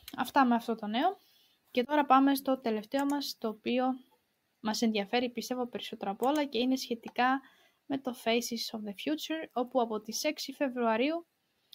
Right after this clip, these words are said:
αυτή η προσφορά είναι διαθέσιμη σε... Είναι δια-, διαθέσιμη για σας.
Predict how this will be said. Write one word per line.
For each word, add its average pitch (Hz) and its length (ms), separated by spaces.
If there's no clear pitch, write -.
αυτή 240 320
η 269 100
προσφορά 262 680
είναι 262 280
διαθέσιμη 285 720
σε... - 280
Είναι 262 240
δια-, 240 340
διαθέσιμη 247 540
για 208 120
σας. 294 420